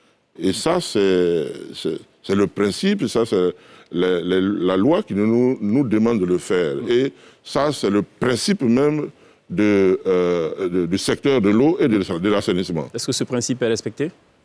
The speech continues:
Speaker 1: Oui, bon, on essaie de le respecter.
Speaker 2: On essaie.
Speaker 1: On essaie de le respecter en ayant
Speaker 2: Ouais.
Speaker 1: suffisamment de centres, n'est-ce pas, de, de, de traitement. Voilà.
Speaker 2: Il
Speaker 1: C'est-à-dire
Speaker 2: s'est
Speaker 1: que
Speaker 2: Ouais.
Speaker 1: lorsque vous êtes dans une ville,
Speaker 2: Mhm.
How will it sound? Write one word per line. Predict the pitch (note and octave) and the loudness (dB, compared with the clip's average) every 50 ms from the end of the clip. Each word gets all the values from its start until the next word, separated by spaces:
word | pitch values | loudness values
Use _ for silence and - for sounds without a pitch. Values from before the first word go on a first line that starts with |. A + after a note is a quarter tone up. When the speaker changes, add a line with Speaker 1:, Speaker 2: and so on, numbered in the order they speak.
| _ _ _ _ - C#2 | _ _ _ _ -8 -4
Speaker 1:
Oui, | D#2 A#2 B2 G#2+ | 0 0 2 2
bon, | F2+ D#2 C#2 C2+ - | 0 -2 -4 -8 -6
on | D2+ E2+ F2 | -6 -4 -4
essaie | F2 - - E3+ E3+ - | -4 -4 -2 0 0 0
de | - F2+ | 0 0
le | D#2+ D#2 | 0 -2
respecter. | D#2 - - - - - - - - - - | -4 -6 -8 -10 -14 -16 -16 -16 -20 -10 -6
Speaker 2:
On | A#2 B2+ A#2 | -2 0 0
essaie. | A#2 A2 - - A2+ - - - | 0 -2 -2 -4 -6 -8 -8 -6
Speaker 1:
On | A#2 A#2+ | -4 -2
essaie | A2+ A2 - D3 C3 | -2 0 0 0 2
de | A2 | 2
le | A2 G#2 G#2+ G#2 | 2 2 4 4
respecter | G2+ G2+ F#2+ - A#2 G#2 F#2 - E3 F3 F3+ - | 2 2 0 0 -2 -2 0 2 2 2 2 0
en | D#3+ E3 C#3+ | 0 0 2
ayant | C3 A#2+ A#2 A#2+ C#3+ F3 G3 G#3 A3 | 2 2 2 4 4 4 2 2 0
Speaker 2:
Ouais. | - G#2+ G2 - - _ _ _ - | -2 -6 -10 -18 -20 _ _ _ -14
Speaker 1:
suffisamment | - - - D3+ D#3+ C3+ C#3 C3 A2+ A2 A2 G#2+ A#2 C#3 D#3+ F#3+ G#3+ A#3 B3+ - - - - _ _ _ _ - | -12 -6 -2 0 2 2 4 2 4 4 4 4 4 4 4 2 2 0 -2 -6 -10 -20 -20 _ _ _ _ -6
de | - A2 A2+ G#2+ | -2 0 0 0
centres, | - - - G3+ G#3+ G#3 - C3+ C3 | 0 -2 -2 0 0 0 0 0 0
n'est-ce | A2+ A2 G#2 F#2+ - | 2 2 0 0 0
pas, | - C#3 D3+ C3 | 0 0 2 2
de, | G#2+ G#2+ G2+ G2+ G2 F#2+ F2+ F#2 F2 E2+ F2 - E2+ E2 D2+ - E2+ | 2 2 4 4 4 4 4 2 2 0 -2 -4 -6 -8 -8 -6 -4
de, | F2 F2 | -4 -2
de | F2 G#2+ | 0 -2
traitement. | - - A2+ A2 - A#2 G#2 F#2+ E2+ E2+ - - - _ _ _ _ _ _ _ | -2 0 -2 -2 0 0 0 0 -2 -4 -6 -12 -18 _ _ _ _ _ _ _
Voilà. | D#2+ D#2 E2+ D#2 - - - - _ _ _ _ - - - - _ _ | -8 -8 -8 -8 -10 -14 -20 -20 _ _ _ _ -20 -20 -20 -20 _ _
Speaker 2:
Il | - F#2 B2 | -6 -2 0
Speaker 1:
C'est-à-dire | B2+ D#3 B2 C#3 C#3+ | 0 2 2 2 0
Speaker 2:
s'est | C3 | 2
Speaker 1:
que | B2 B2 A#2+ A#2 G#2+ G#2 G2+ | 2 2 4 4 4 2 2
Speaker 2:
Ouais. | G2 | 2
Speaker 1:
lorsque | C#3 D#3+ D#3+ - - D#3 C#3 C#3 C3 A#2 F#2+ E2 - - _ - | 2 2 0 -2 -2 0 2 2 2 2 0 -2 -4 -10 _ -2
vous | A2 B2 | 0 2
êtes | C#3 B2+ A2+ | 2 2 0
dans | G#2 F2+ A2+ A2 G2+ | 0 2 2 2 2
une | A#2 C3+ C3 A#2+ G2+ | 2 2 2 2 2
ville, | G2 C3+ E3+ G3 G#3 F#3 A#2+ D2+ C2 - A2+ G#2+ | 2 2 2 4 4 2 0 0 -4 -8 -14 -16
Speaker 2:
Mhm. | A#2 C3+ F#3+ | -14 -14 -14